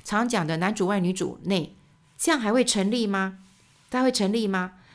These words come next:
还有，他也提出很多经济学家、呃，学者，过去不管是在，呃，婚姻理论，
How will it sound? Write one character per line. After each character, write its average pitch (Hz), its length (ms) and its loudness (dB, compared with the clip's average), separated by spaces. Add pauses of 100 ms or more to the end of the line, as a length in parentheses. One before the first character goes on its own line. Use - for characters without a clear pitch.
还 - 160 -2
有， 262 220 2 (640)
他 277 160 -2
也 254 160 6
提 185 240 -2
出 214 220 -4
很 185 160 -2
多 190 120 0
经 202 200 -2
济 208 180 -2
学 156 240 0
家、 143 300 -10 (300)
呃， 170 140 0
学 170 220 0
者， - 300 -4 (320)
过 262 260 6
去 214 300 -2
不 226 160 -2
管 151 280 -2
是 190 240 2
在， 185 380 -2 (140)
呃， 156 280 -2
婚 208 220 -2
姻 220 140 0
理 156 160 2
论， 175 280 0